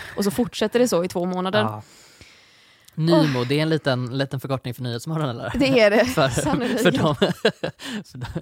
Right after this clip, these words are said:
Speaker 1: För oss
Speaker 2: de
Speaker 1: som har
Speaker 2: som
Speaker 1: varit där några gånger, va?
Speaker 2: <laughs> Precis. De, de som vet, ni
Speaker 1: Ja.
Speaker 2: vet.
Speaker 1: Nej, men jag har, jag vet inte vad det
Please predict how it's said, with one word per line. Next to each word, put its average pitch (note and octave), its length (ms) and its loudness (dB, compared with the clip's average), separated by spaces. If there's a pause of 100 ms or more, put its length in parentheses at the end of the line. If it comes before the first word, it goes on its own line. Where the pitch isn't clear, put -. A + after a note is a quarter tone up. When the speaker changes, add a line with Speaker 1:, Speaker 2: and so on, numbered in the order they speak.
(300)
Speaker 1:
För B3+ 60 -2
oss B3 180 6
Speaker 2:
de B3+ 60 4
Speaker 1:
som - 20 4
har B3+ 80 6
Speaker 2:
som B3+ 40 6
Speaker 1:
varit B3 280 2
där A#3 160 4
några F#3+ 180 4
gånger, F#3 340 2
va? F3 80 4
Speaker 2:
<laughs> F#3+ 180 2
Precis. F3 380 -6 (360)
De, F3+ 80 0 (280)
de D3+ 160 2
som C#3 220 -2
vet, A#2+ 320 -4
ni A#2+ 200 -4
Speaker 1:
Ja. - 60 -8
Speaker 2:
vet. - 540 -10 (460)
Speaker 1:
Nej, C#4+ 100 0
men D#4+ 160 2
jag C4 220 2
har, D4+ 180 0
jag D4+ 140 -2
vet D#4 180 -8
inte F#4+ 160 -8
vad C#4 260 -2
det C4 80 -4